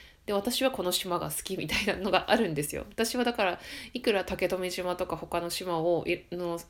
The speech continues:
その島が好きな人に勧められても、別に遊びに行くけど、それ、波照間島以上の感動はないわけだよね。もうだ-、好きだから、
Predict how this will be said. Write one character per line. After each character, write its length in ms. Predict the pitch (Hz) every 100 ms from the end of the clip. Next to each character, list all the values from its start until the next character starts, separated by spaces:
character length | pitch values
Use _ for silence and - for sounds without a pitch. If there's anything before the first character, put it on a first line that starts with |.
| -
そ 220 | - - 185
の 140 | 190
島 440 | - - - 190
が 100 | 185
好 100 | 175
き 80 | -
な 60 | 175
人 120 | 175
に 60 | 165
勧 240 | - 185
め 80 | 185
ら 60 |
れ 100 | 185
て 120 | 185 202
も、 200 | 220 208
別 180 | 233 240
に 60 |
遊 200 | 226 247
び 80 | 277
に 80 | 285
行 120 | 311
く 20 |
け 140 | 294 -
ど、 440 | 196 196 170 - - - - - - - - -
そ 180 | - 254
れ、 240 | 277 302 -
波 160 | 262
照 160 | 262 302
間 200 | 349 330
島 240 | 302 294 277
以 120 | 294
上 100 | 269
の 80 | 185
感 240 | 202 190
動 120 | 190
は 100 | 175
な 120 | 175 262
い 60 |
わ 100 | 214
け 100 | -
だ 80 | 139
よ 120 | -
ね。 200 | - 190 - - - - - - - - - - - - - - - - -
も 80 | 180
う 20 |
だ-、 100 | 190
好 60 |
き 220 | - - 214
だ 100 | -
か 140 | -
ら、 120 | -